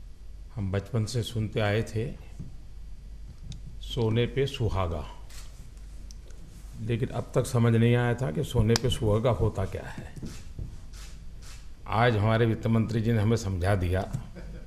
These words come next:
सोने पर सुहागा क्या होता है। देश के लिए योजना सच्चे अर्थ में सोने पे सुहागा,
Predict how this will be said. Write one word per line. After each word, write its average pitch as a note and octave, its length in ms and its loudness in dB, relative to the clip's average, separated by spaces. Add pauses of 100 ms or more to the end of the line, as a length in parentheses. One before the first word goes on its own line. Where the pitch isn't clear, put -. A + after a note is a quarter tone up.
(320)
सोने A2+ 500 2
पर A#2+ 200 6
सुहागा A#2+ 580 10
क्या A2+ 180 4
होता G2+ 300 2
है। - 320 -2 (4000)
देश C3+ 360 8
के D#3 160 2
लिए D#3 200 6
योजना A#2+ 760 2 (340)
सच्चे - 420 -2
अर्थ A#2 220 0
में G2+ 360 0 (1800)
सोने B2+ 480 4
पे D#3 300 4
सुहागा, A#2 880 2